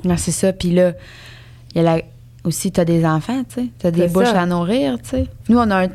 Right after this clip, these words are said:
Speaker 1: on a chacun un, un chum qui est salarié, ou toi, il est, il est travailleur autonome ?
Speaker 2: Il, euh, il y a un salaire.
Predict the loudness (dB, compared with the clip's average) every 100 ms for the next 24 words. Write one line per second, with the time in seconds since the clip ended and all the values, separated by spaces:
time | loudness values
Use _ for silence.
0 | -2 0 0 0 -2 0 2 2 2 0
1 | -2 -8 -4 -2 0 -2 -2 -4 0 -2
2 | 0 -2 -4 -8 -20 -20 -14 -4 -4 0
3 | 0 2 0 0 -2 -4 -4 -2 -2 0
4 | 0 0 2 0 -2 -8 -10 -10 -10 -20
5 | -20 -20 -20 -10 -6 -2 0 2 2 4
6 | 2 2 -2 -2 -6